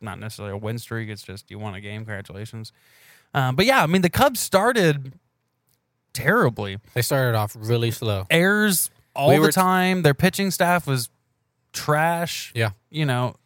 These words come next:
Speaker 1: Um, but they really seem to right that ship. Actually, they are, they have given up the second least amount of runs in their, uh, division there, which I find interesting because, shit, they gave up a dick ton to the Rangers.
Speaker 2: Yeah.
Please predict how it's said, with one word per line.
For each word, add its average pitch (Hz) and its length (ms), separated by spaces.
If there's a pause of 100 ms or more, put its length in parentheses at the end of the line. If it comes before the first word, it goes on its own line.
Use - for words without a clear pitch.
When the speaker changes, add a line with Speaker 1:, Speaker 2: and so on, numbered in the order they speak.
(640)
Speaker 1:
Um, 147 240
but 156 120
they 180 80
really 233 200
seem 254 200
to 220 80
right 202 260
that 214 180
ship. 214 380
Actually, 202 680
they 170 240
are, 185 280
they 175 140
have 190 140
given 202 260
up 196 240
the 165 100
second 185 500
least 165 400
amount 156 380
of 123 160
runs 139 420
in 135 280
their, 127 340
uh, 120 240
division 120 540
there, 104 280 (320)
which 165 140
I 170 80
find 156 200
interesting 151 380
because, 135 220
shit, - 320 (1040)
they 139 200
gave 175 200
up 147 120
a 123 100
dick 147 320
ton 143 220
to 123 40
the 113 100
Rangers. 120 560
Speaker 2:
Yeah. 131 260